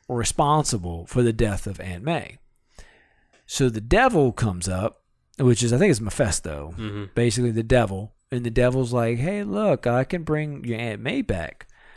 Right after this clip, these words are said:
Speaker 1: And he's like, "Well, what, you want my soul or something?" And he's like, "No, no, no, that soul stuff, that's all whatever." He's like, "No,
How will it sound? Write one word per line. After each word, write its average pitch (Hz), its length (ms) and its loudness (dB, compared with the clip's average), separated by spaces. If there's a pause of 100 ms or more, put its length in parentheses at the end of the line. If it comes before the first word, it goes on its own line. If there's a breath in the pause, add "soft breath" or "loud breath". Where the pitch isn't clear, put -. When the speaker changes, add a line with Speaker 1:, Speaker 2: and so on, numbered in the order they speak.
(540 soft breath)
Speaker 1:
And 110 180 0
he's 127 140 2
like, 117 140 4
"Well, 139 100 0
what, 135 240 6
you 110 80 2
want 117 120 2
my 98 100 -2
soul 113 360 0
or 147 100 0
something?" 175 500 -2
And 131 240 0
he's 147 120 -2
like, 180 120 2
"No, 262 400 -2
no, 214 180 -2
no, 175 540 2
that 180 160 0
soul 151 260 2
stuff, 131 500 2
that's 139 280 0
all 123 240 2
whatever." 104 460 0
He's 123 140 -2
like, 131 120 -2
"No, 107 200 -8